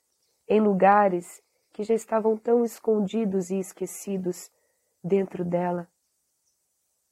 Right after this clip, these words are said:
E que lugar que quer ficar escondido e esquecido? Tudo quer ser visto.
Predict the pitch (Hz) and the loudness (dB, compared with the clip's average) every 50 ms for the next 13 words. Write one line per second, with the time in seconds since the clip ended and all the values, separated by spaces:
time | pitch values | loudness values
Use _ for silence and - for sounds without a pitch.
0 | _ _ _ _ _ _ _ _ _ - 226 - - 302 294 294 247 214 233 233 | _ _ _ _ _ _ _ _ _ -10 -8 0 4 6 6 6 6 6 4 4
1 | 240 240 240 - - 202 190 - 208 202 196 185 - - 196 - - - 196 196 | 4 2 0 -2 -6 -12 -8 -4 -2 -4 -4 -4 -6 -10 -10 -8 -8 -4 -4 -2
2 | 196 196 196 190 - - - - 196 190 190 185 180 190 208 208 190 185 175 175 | -2 -2 -4 -6 -6 -8 -6 -4 -4 -2 -4 -4 -2 -2 -2 -2 -2 -2 -2 -2
3 | 175 170 170 175 170 - - - - - - - - - 202 202 190 - _ _ | -2 -2 -4 -6 -8 -8 -12 -14 -14 -14 -14 -14 -14 -14 -14 -16 -16 -20 _ _
4 | _ _ _ _ _ _ _ _ _ _ _ _ _ _ _ _ _ _ _ _ | _ _ _ _ _ _ _ _ _ _ _ _ _ _ _ _ _ _ _ _
5 | _ _ _ _ _ _ _ _ _ _ _ _ _ _ _ - 185 185 180 170 | _ _ _ _ _ _ _ _ _ _ _ _ _ _ _ -8 -6 -6 -4 -4
6 | - 185 180 - - 202 190 185 - 185 175 170 - - _ | -4 -4 -4 -4 -4 -4 -4 -4 -6 -10 -10 -10 -12 -18 _